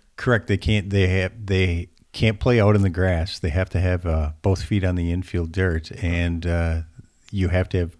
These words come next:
Speaker 1: two guys on the left side of second, two guys
Speaker 2: Sure.
Speaker 1: on the right.
Speaker 2: Okay. Okay, I was gonna say, because I, I know when I went to the Brewer game that we, we talked about that. We talked about the new rules, the pitch count, the, the no, uh, shifts, but I'm like, how do you,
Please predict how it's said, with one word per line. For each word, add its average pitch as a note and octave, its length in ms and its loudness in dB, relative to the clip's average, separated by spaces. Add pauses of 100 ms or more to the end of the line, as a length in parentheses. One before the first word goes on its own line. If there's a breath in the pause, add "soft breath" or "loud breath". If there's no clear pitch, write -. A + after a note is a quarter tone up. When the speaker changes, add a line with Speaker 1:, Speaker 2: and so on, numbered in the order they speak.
(100)
Speaker 1:
two G#2+ 160 -2
guys F2+ 260 0
on E2+ 200 0
the D#2+ 300 -2 (240)
left F2+ 220 -2
side F#2 220 -2
of E2+ 80 -4
second, G2 440 -4
two G2+ 140 -4
guys F#2+ 220 0
Speaker 2:
Sure. F2 80 -4
Speaker 1:
on F#2+ 60 -2
the G2 80 -4
right. G2 360 -8 (140)
Speaker 2:
Okay. A2+ 300 -14 (1040 soft breath)
Okay, B2+ 180 -12
I G#2 60 -12
was A2+ 100 -16
gonna A#2+ 140 -12
say, A#2 180 -12
because G#2 260 -12
I, G2 180 -12 (120)
I A#2 180 -12
know C3+ 180 -6
when B2+ 120 -6
I A#2+ 80 -8
went A2+ 240 -10
to A#2+ 60 -16
the G#2 80 -12
Brewer A#2 180 -10
game G2+ 360 -12 (200)
that - 140 -18 (280)
we, A2+ 220 -10
we A2+ 100 -12
talked B2+ 260 -8
about F#2 120 -20
that. E2+ 100 -18
We G2 100 -16
talked A2+ 200 -12
about G#2+ 140 -16
the G#2+ 60 -18
new A2 120 -12
rules, A2 300 -12
the - 60 -20
pitch A#2 220 -16
count, A2 360 -14
the, A2 120 -14 (340)
the A2+ 100 -12
no, G#2+ 420 -10
uh, G2+ 360 -14 (260)
shifts, - 360 -10
but A#2 160 -14
I'm G#2+ 100 -12
like, G2+ 160 -12
how A2+ 140 -14
do A2 60 -12
you, G#2 340 -12